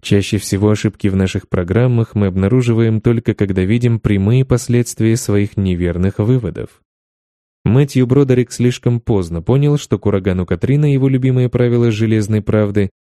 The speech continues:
итог его жизненного опыта, было неприменимо. Эн Ванг убедился в том, что выбрал тупиковый путь, сделав ставку на собственное П О только после того, как его персональный компьютер потерпел неудачу на рынке.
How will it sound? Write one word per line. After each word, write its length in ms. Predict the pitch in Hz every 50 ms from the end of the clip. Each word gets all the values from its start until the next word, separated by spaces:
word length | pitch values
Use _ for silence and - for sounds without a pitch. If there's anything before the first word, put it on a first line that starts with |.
| _ _ -
итог 300 | 104 104 - 101 - -
его 180 | 104 95 98 98
жизненного 640 | 92 95 95 90 87 90 87 87 87 82 85 90
опыта, 400 | 107 127 127 - 120 - 117 104
было 260 | 101 107 104 104 101
неприменимо. 840 | 98 101 101 101 - - 107 107 113 127 131 123 101 80 67 58 - - _ _ _ _ _ _ _ _ _ _ _ _ _ _ _ -
Эн 240 | 82 87 87 90 82
Ванг 480 | 85 92 107 139 156 156 - _ _ _ -
убедился 500 | 92 95 101 98 117 147 160 - - 120
в 60 | -
том, 160 | - 143 147
что 200 | 143 - - 110
выбрал 300 | 104 123 131 127 127 120
тупиковый 600 | 110 - 113 - 110 101 - 101 90 85 85 82
путь, 400 | - - 151 160 - - - - -
сделав 480 | 90 90 92 101 131 151 151 147 -
ставку 400 | - - 143 143 - _ - 127
на 120 | 113 110 104
собственное 640 | - - 120 - - - - 101 95 92 90 90
П 100 | - -
О 220 | 92 110 135 151 143
только 520 | - _ _ - 170 175 151 120 - -
после 380 | - - 92 87 - - 98 90
того, 220 | - 101 135 151
как 180 | 139 143 120 127
его 200 | 123 117 123 120
персональный 680 | - 127 123 123 - - 107 104 104 95 90 90 87
компьютер 560 | 82 - 90 87 87 113 131 143 - 147 143 135
потерпел 640 | - - 117 - 104 95 - - - 110 123 127
неудачу 680 | 127 123 123 120 113 117 110 110 - - 113 104 104 - _ _ _
на 220 | - 92 95 92 87
рынке. 520 | 90 92 87 82 80 - - - - -